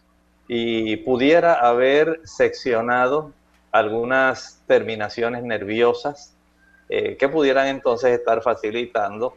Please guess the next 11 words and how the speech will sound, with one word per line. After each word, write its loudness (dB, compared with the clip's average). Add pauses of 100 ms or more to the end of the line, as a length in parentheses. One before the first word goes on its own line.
(280)
este -2
problema 0
que -4
ella 2
presenta -4
en -10
este -10
momento. -10 (760)
La 0
fricción -4
con -2